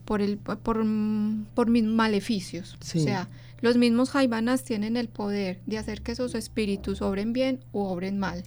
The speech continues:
Speaker 2: Ajá.
Speaker 1: o cuando se profanan lugares sagrados.
Speaker 2: Sí.
Speaker 1: Entonces, si se profana un lugar sagrado, se considera que ahí se introdujo un desequilibrio y que ese jai que se profanó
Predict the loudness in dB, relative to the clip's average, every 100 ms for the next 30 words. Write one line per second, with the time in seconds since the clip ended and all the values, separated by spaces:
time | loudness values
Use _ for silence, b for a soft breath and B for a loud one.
0 | -6 -4 -2 -2 2 4 4 4 4 0
1 | 0 -2 0 -2 0 0 2 2 0 0
2 | 2 2 0 -4 -10 -8 -2 0 -2 -4
3 | 0 2 2 2 2 0 2 2 4 4
4 | 4 2 0 2 2 2 2 0 0 -2
5 | -2 -2 -2 -2 -4 -2 -2 -2 -2 -2
6 | -2 -2 0 -2 -2 0 0 0 0 -2
7 | -4 -4 -2 0 0 0 -2 -2 -2 -4
8 | -2 -2 -2 -2